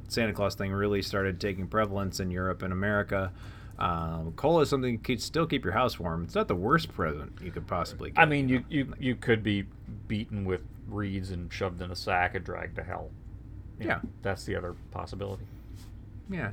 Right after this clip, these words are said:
Speaker 1: 'cause that's, um, I think that's where we started off, and it ends up with coal. So it's, it's come, come a long way.
Speaker 2: It does. It does. So.
Speaker 1: <laughs> Anyway, yeah, we should probably get around to doing some, some grades. So yeah, do you have any, any final thoughts? And if you had to give a grade to, uh,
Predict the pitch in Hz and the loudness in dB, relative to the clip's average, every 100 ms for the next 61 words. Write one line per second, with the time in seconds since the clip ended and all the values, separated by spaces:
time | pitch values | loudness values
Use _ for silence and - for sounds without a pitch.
0 | - 120 117 120 120 - 113 110 - - | -4 -6 -4 -4 -4 -4 -4 -4 -6 -12
1 | - - - - 127 131 131 131 139 139 | -14 -14 -12 -4 0 2 4 4 6 6
2 | 135 - 131 123 123 113 101 104 104 107 | 6 6 4 6 6 6 4 0 2 2
3 | 110 110 - - 131 98 87 - 98 98 | 0 0 -4 -2 2 2 2 0 0 0
4 | 98 - 160 - 165 165 160 - - - | -2 -6 -6 -4 0 0 -2 -10 -14 -6
5 | 156 151 139 127 127 127 104 117 - 135 | -2 0 0 0 -2 -2 -2 -2 0 0
6 | - - 55 - - - - - - 101 | -2 -10 -14 -12 -8 -8 -10 -14 -4 -4
7 | - - - - - - - - - 160 | -4 -8 -10 -10 -10 -10 -10 -6 2 4
8 | 107 90 95 - - 147 131 113 117 135 | 4 2 -2 -6 -4 4 6 6 4 2
9 | 151 135 117 110 107 107 98 104 101 92 | 6 6 6 6 6 4 2 2 2 2
10 | 101 92 - 107 98 104 110 113 123 139 | -2 -2 -4 -4 0 2 4 4 6 6
11 | 131 147 156 156 143 - 139 147 160 156 | 6 4 4 0 -2 0 2 4 4 6
12 | 147 - 143 160 160 123 113 110 123 127 | 4 6 6 6 4 0 2 2 2 2
13 | 117 98 107 131 120 104 - 101 98 98 | 0 0 2 2 2 -2 -2 0 2 4
14 | 95 92 | 4 2